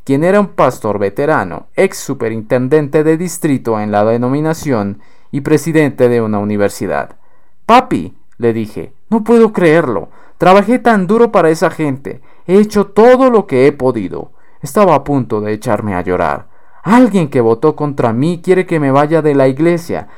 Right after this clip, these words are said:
y una abstención equivale a un no. ¿Debería renunciar y buscar otra iglesia?". Para mi sorpresa, escuché una gran risa al otro extremo de la línea. "No, hijo,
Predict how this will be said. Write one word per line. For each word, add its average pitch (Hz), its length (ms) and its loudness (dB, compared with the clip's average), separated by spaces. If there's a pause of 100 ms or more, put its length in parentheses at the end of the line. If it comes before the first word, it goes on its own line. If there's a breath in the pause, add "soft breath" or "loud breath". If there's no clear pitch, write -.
(180 soft breath)
y 180 120 0
una 233 260 4
abstención 185 720 -2
equivale 160 500 2
a 135 80 2
un 135 220 -2
no. 147 300 -4 (340 soft breath)
¿Debería 165 380 4
renunciar 175 720 0
y 208 60 0
buscar 156 400 -4
otra 170 240 -2
iglesia?". 151 640 -4 (640)
Para 107 240 4
mi 95 100 -4
sorpresa, 95 800 -2 (240 soft breath)
escuché 202 400 -6
una 233 180 2
gran 170 280 2
risa 131 440 0
al 90 100 -2
otro 92 260 -4
extremo 135 560 -2
de 123 100 4
la 117 120 2
línea. 85 520 -10 (100)
"No, 131 440 0
hijo, 107 460 -6